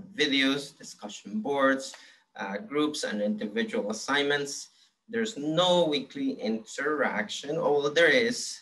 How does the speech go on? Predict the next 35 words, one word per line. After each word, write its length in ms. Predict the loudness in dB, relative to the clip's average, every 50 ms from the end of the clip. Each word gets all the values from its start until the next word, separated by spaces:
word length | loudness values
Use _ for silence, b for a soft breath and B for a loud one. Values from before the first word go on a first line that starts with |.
| _ -2
um, 300 | -2 0 0 0 0 2
not 240 | 2 2 2 2
live, 520 | 4 4 6 6 6 6 4 2 0 -4 -14 -18 b b b b b b _ _ -2
but 140 | 0 0 2
there 140 | 2 4
is 240 | 4 4 4 2 0
weekly 300 | -4 -4 -4 0 2 2
interaction 500 | 2 4 4 2 2 2 2 0 0 0
with 100 | 0 0
your 140 | 0 0 0
instructor 560 | 0 -2 -4 -2 0 0 0 0 0 -2 0
and 160 | 0 0 -2
peers 300 | -2 -2 -2 -2 -2 -4
through 220 | -6 -8 -8 -6 -6
discussions, 640 | -6 -6 -6 -4 -2 0 0 0 -2 -4 -6 -6
for 160 | -8 -6 -6
example, 600 | -4 -4 -2 -2 -2 -4 -4 -4 -6 -6 -6 b b b b b _ _ -4
but 180 | -2 -2 -2
you're 80 | -2 -2
not 300 | -2 0 2 2 4 4
logging 380 | 4 4 2 2 2 0 0 0
in 280 | 0 -2 -2 -2 -4
at 140 | -4 -4 -4
a 20 |
specific 720 | -4 -6 -8 -8 -8 -8 -6 -4 -4 -4 -4 -6 -10 -8 -6
time. 300 | -6 -4 -4 -4 -6 b b b b b b b _
So 460 | -14 -10 -6 -2 0 0 0 0 0
there's 240 | -2 -4 -4 -6 -6
no 120 | -4 -4
live 320 | -2 0 0 0 0 0 -2
component 640 | -6 -6 -6 -6 -4 -2 -2 0 0 -2 -4 -8 -12 -18 _ _ -20 -16
to 80 | -12
the 140 | -6 -2 -2
online 400 | 0 0 0 0 0 -2 -2 -4
format. 520 | -2 2 4 4 4 4 2 0 -4 -10